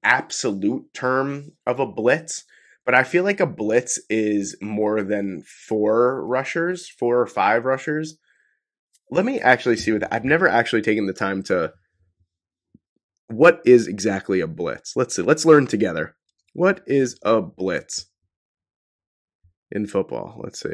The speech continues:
Let's see what the, a tactic used by the defense to disrupt the path during a blitz. A higher than usual number of defensive players. Okay, so,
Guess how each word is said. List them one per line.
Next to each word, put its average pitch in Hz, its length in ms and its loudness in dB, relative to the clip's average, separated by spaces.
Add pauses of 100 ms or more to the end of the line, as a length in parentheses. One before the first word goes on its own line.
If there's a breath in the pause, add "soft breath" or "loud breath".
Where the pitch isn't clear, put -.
Let's 101 140 -8
see 107 40 -6
what 98 100 -8
the, - 100 -16 (600)
a 123 60 -6
tactic 120 380 0
used 110 160 0
by 113 80 6
the 107 60 2
defense 104 340 0
to 95 80 -8
disrupt 101 260 -4
the 92 80 -10
path 101 220 -2
during 113 160 0
a 107 40 -2
blitz. 104 280 -2 (720)
A 110 80 0
higher 143 440 10
than 117 360 4
usual 110 320 4
number 107 280 2
of 101 80 0
defensive 98 360 -6
players. 95 320 0
Okay, 95 240 -2
so, 98 280 0